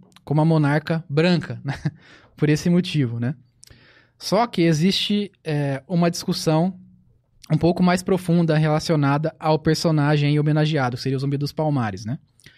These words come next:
Quando a gente olha pra literatura, é, principalmente a literatura, é, do, do, dos quilombos, né?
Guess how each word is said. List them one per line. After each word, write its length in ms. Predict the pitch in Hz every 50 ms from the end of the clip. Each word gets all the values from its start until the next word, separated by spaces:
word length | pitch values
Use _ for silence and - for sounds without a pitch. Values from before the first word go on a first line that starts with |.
| _ _ _ _
Quando 140 | - 143 143
a 40 | 147
gente 220 | 156 160 - -
olha 240 | 147 143 139 127 127
pra 140 | - - 131
literatura, 720 | 131 135 131 143 139 135 127 - - 156 190 175 117 - - - - _ _ _ _ _ _ _ _ _ _ _ _ _ _ _ _ _ _ _ _ _ -
é, 160 | 120 120 120
principalmente 460 | - - 165 185 180 185 175 170 -
a 40 | 170
literatura, 640 | 147 - 160 147 139 - - 147 143 139 127 127 123 _ _ _ _ _ _ _ _ -
é, 560 | 143 127 123 120 120 120 117 113 110 113 110 120 - - _ - _ _ _ _ _ _ _ _ -
do, 200 | 143 175 202 190
do, 200 | 160 160 170 185
dos 200 | 165 170 180 -
quilombos, 440 | - 165 143 160 214 208 165 151 143
né? 160 | 170 220